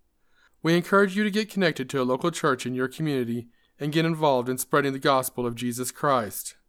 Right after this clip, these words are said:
To stay up to date on all the happenings at Happy Valley Baptist Church, you can go to facebook dot com slash H V B C N M. That is facebook dot com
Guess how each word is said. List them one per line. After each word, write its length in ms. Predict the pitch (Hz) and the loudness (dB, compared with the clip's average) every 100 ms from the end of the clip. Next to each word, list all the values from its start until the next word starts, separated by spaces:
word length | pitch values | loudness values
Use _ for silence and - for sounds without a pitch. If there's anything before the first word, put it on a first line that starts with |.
| _ _ _ _ _ _ _ - | _ _ _ _ _ _ _ -10
To 100 | 160 | 2
stay 220 | 185 196 | 6 6
up 80 | 196 | 4
to 80 | |
date 180 | - 156 | 2 2
on 100 | 139 | 2
all 120 | 135 | 2
the 80 | 156 | 0
happenings 440 | 160 151 135 135 135 | 0 -2 -2 -4 -4
at 100 | 120 | 0
Happy 260 | 143 175 | 0 0
Valley 320 | 175 151 127 | 0 2 2
Baptist 400 | 123 123 - 175 | 0 -4 -4 -8
Church, 440 | - 139 120 - - _ _ _ | -2 -2 -2 -6 -14 _ _ _
you 100 | 139 | -8
can 120 | 139 | -2
go 160 | 139 127 | 0 0
to 40 | |
facebook 480 | - 135 127 156 165 | 0 -4 -2 -4 2
dot 220 | 190 202 | 2 2
com 460 | - 131 117 127 - _ _ | -2 0 -2 -6 -12 _ _
slash 400 | - - 139 127 - | -6 2 2 2 -4
H 300 | 135 151 - | -4 -4 -4
V 320 | 156 139 127 | -2 -2 -2
B 260 | 120 123 143 | -4 -4 -2
C 480 | - - 131 123 - | -4 -2 -2 -2 -4
N 180 | 123 123 | -6 -4
M. 380 | 127 110 101 101 _ _ _ _ _ _ | -4 -4 -10 -16 _ _ _ _ _ _
That 140 | 139 | -2
is 120 | 135 | -2
facebook 480 | - 139 139 175 175 | 0 -2 0 -4 0
dot 200 | 196 202 | 0 0
com 480 | - 147 127 123 | -2 -2 0 -4